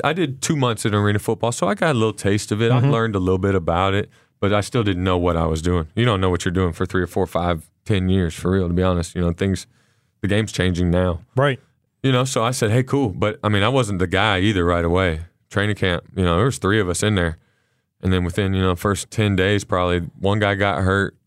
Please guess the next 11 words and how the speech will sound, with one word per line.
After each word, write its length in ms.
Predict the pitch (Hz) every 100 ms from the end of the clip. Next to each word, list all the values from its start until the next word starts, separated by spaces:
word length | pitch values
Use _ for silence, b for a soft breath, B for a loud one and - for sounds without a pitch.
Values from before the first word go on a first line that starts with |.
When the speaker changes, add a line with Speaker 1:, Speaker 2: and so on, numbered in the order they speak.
| _
Speaker 1:
One 240 | 85 95 104
guy 180 | 98 95
had 200 | 98 92
an 60 |
emergency 460 | 90 98 98 - 98
at 60 | 85
home. 380 | 101 107 95 85 _ _ _ _ _ _ _ _
And 600 | 90 85 82 82 82 80 78 _ _ _
Speaker 2:
Lo 160 | 110 127
and 80 | 139
behold. 420 | 139 156 135